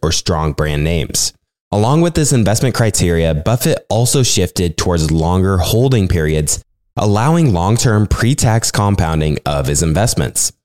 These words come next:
The longer capital gains taxes were deferred, the more the force of compounding could boost the value of Berkshire. By the end of the nineteen seventies, Buffett had collected large stakes in wonderful companies including See's Candy, Buffalo News,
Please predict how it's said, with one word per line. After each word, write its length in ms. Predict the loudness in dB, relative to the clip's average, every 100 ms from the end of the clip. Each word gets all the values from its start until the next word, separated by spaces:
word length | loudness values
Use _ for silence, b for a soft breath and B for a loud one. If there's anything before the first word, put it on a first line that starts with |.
| _ _ _
The 80 | 0
longer 380 | 2 2 0 0
capital 400 | 0 2 2 4
gains 320 | 2 2 2
taxes 420 | 0 0 0 0
were 140 | 2
deferred, 600 | 0 0 0 2 2 0 -2 _ _
the 80 | -2
more 340 | 0 2 2 2
the 120 | 0
force 260 | 0 0
of 140 | 0 -2
compounding 580 | -2 0 0 0 0 0
could 280 | 0 0
boost 280 | 2 0 0
the 60 | 0
value 360 | 0 0 0
of 160 | -2 -2
Berkshire. 560 | -2 0 0 -2 -2 -8 _ _ _ _ -4
By 100 | 0
the 120 | 2
end 120 | 2
of 60 | 2
the 100 | 2
nineteen 320 | 2 2 2
seventies, 480 | 2 2 2 2 2
Buffett 340 | 2 2 2
had 160 | 0 0
collected 640 | 0 0 0 0 2 2
large 260 | 2 2 0
stakes 420 | 0 0 0 -2
in 280 | 0 2 2
wonderful 380 | 2 2 0 0
companies 480 | 0 0 0 0
including 480 | 0 -2 -2 0 0
See's 320 | 0 0 0
Candy, 420 | 0 0 2 2 2
Buffalo 520 | 0 -2 0 0 0
News, 400 | 2 2 0